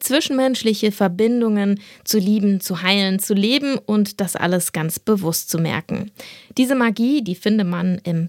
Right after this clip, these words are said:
Pflanzen eines Gartens oder beim Kochen, beim Tanzen oder im verschwitzten Club um vier Uhr morgens. Inspiriert wurde der Albumtitel Spell thirty-one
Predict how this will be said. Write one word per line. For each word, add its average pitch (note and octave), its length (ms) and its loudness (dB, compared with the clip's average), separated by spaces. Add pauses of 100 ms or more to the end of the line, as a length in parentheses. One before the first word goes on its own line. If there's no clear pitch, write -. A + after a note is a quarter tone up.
Pflanzen F#3 480 0
eines D#3+ 320 -4
Gartens G#3 680 -2
oder - 180 -4
beim - 240 -10
Kochen, B3 520 0 (300)
beim F3 200 0
Tanzen C4 640 0
oder B3 540 0
im G3+ 140 0
verschwitzten F3+ 680 -4
Club - 440 -6
um E3 200 -2
vier - 320 -4
Uhr F#3+ 200 0
morgens. - 720 -4 (540)
Inspiriert A3+ 720 0
wurde F#3 240 2
der E3+ 200 -2
Albumtitel F#3+ 640 0
Spell G#3+ 480 -2
thirty-one F3+ 760 0